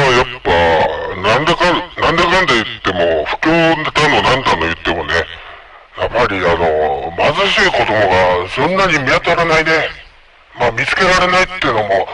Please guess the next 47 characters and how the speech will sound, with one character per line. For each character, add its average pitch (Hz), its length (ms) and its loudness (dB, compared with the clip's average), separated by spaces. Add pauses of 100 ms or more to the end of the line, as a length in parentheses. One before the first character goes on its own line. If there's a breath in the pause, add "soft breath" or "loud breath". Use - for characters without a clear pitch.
(520 loud breath)
ち - 60 2
ょ - 20 4
っ 1047 60 0
と - 100 -2
あ - 120 4
る 1077 100 2
か 960 120 0
も - 220 0 (580 loud breath)
し 117 100 -4
れ 113 100 4
ま 120 140 4
せ 127 120 2
ん - 40 -2
け - 60 -8
ど - 60 -4
ね。 - 100 -4
ね - 800 0
え、 - 20 2
ト 107 140 0
ナ 107 100 2
カ - 120 -2
イ 76 80 -6
君。 - 140 -12
ね - 40 -16 (3000 loud breath)
え。 440 260 0 (240)
お、 - 240 -4
な 330 200 0
ん - 20 -2
だ 131 120 0
こ - 100 -2
の 127 140 0 (220)
小 - 140 0
汚 - 20 0 (540)
い、 98 80 -2 (920)
小 - 80 0
汚 151 420 2
く - 100 -6
て - 120 0
臭 - 240 2
い - 20 4 (200)
家 98 80 2
は。 - 180 0
な - 220 -2
ん 143 340 -2
だ - 160 2
ね。 85 80 -4 (1000)
え？ 247 480 0